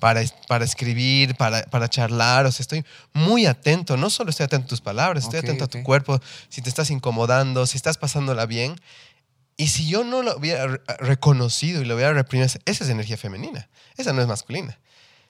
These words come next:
Speaker 1: Si yo no hubiera aprovechado mi energía femenina en los podcasts, en una reunión, de, en un grupo de apoyo donde estamos llorando, pierdo mi posibilidad de mostrarme auténtico a estas personas y que sientan mi corazón y que los estoy escuchando.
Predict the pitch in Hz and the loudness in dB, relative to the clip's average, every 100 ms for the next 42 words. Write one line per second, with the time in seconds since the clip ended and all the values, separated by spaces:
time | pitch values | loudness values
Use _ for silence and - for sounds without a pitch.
0 | - - 139 240 254 190 143 139 123 - | -10 -2 0 2 4 4 4 4 4 4
1 | 151 127 120 127 127 113 113 113 98 - | 4 4 2 2 0 -2 -2 -4 -6 -10
2 | 117 123 139 120 - - 113 117 - 110 | -4 -2 -2 -4 -6 -4 -2 -2 -2 0
3 | 110 113 120 127 139 117 110 110 110 113 | 0 -2 -4 0 0 0 -2 -4 -4 -4
4 | 113 110 104 - - _ 117 143 165 151 | -4 -6 -10 -12 -20 _ -4 -2 -2 0
5 | 139 147 127 107 - 131 127 113 107 131 | 0 2 2 0 2 2 4 0 2 2
6 | 131 117 110 110 107 104 110 214 - _ | 2 2 2 2 0 0 -2 -2 -8 _
7 | _ _ _ _ _ _ _ - 170 269 | _ _ _ _ _ _ _ -2 0 0
8 | 294 139 120 - _ 139 135 139 - 143 | -2 -2 -2 -4 _ -2 0 -2 0 -2
9 | 139 139 135 175 180 135 147 143 - 180 | 0 0 0 -2 0 2 4 2 0 0
10 | 175 143 156 160 165 139 143 139 - 127 | 0 0 0 0 -2 -2 -2 0 -4 -4
11 | - 120 135 160 - - - _ 147 160 | -6 -6 -6 -6 -10 -20 -20 _ -2 0
12 | 156 196 214 175 147 139 127 127 165 170 | 0 0 0 0 0 -2 -2 0 -2 -4
13 | 147 120 123 - 147 139 - 131 - 151 | -4 -4 -4 -6 -6 -6 -8 -10 -10 -10
14 | 131 | -12